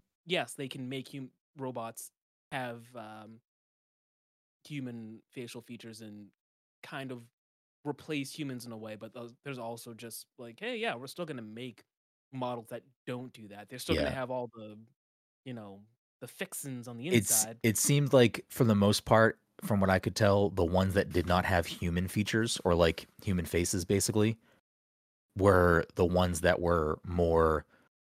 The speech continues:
Speaker 2: of a
Speaker 1: They're,
Speaker 2: utility
Speaker 1: yeah,
Speaker 2: or,
Speaker 1: like a
Speaker 2: or used
Speaker 1: drone.
Speaker 2: for war or
Speaker 1: Yeah.
Speaker 2: something.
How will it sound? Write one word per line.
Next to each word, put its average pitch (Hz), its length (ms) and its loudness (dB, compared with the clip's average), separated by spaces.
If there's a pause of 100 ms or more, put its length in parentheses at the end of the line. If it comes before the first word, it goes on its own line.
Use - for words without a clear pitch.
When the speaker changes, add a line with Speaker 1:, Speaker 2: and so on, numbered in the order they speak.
(1080)
Speaker 2:
of 90 120 6
a 85 60 2
Speaker 1:
They're, 80 140 -2
Speaker 2:
utility 107 500 0 (400)
Speaker 1:
yeah, 147 160 -2
Speaker 2:
or, 87 220 6
Speaker 1:
like - 20 -6
a 135 80 -6 (140)
Speaker 2:
or 95 180 6
used 87 300 4
Speaker 1:
drone. - 60 -4
Speaker 2:
for 85 120 6
war 80 440 4
or 82 60 2
Speaker 1:
Yeah. - 60 -4
Speaker 2:
something. 98 320 -2